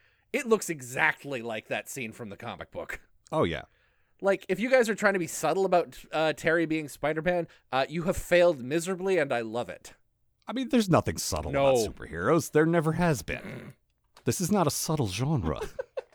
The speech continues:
Speaker 1: <laughs>
Speaker 2: That's fine.
Speaker 1: Uh.
Speaker 2: But, you know, these two companies have been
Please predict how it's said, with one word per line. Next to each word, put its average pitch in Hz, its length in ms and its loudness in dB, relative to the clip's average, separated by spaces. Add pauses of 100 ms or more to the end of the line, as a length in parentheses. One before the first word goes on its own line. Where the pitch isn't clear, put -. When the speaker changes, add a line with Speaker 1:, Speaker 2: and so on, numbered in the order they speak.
Speaker 1:
<laughs> - 600 -10
Speaker 2:
That's 220 180 0
fine. 165 600 -4 (580)
Speaker 1:
Uh. 320 400 -6 (760)
Speaker 2:
But, 143 140 4 (420)
you 202 180 0
know, 98 200 0
these 127 240 2
two 160 160 4
companies 139 480 4
have 113 120 2
been 101 260 2